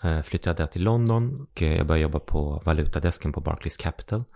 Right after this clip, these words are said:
Och man börjar så ofta gå någon typ av introduktionskurs. Eh,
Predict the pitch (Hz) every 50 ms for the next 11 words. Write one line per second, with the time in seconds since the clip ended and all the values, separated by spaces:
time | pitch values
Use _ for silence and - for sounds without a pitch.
0 | - - - - _ _ _ _ - 92 87 85 85 90 80 82 82 - - -
1 | - - - - - 85 80 - - 85 78 78 76 78 78 78 73 - - -
2 | - - 82 - - - 92 - - - - - - - 87 76 - - - -
3 | - - - - - - - - - - - _ - - - - - - _ _
4 | _ - 110 85 71 71 69 71 -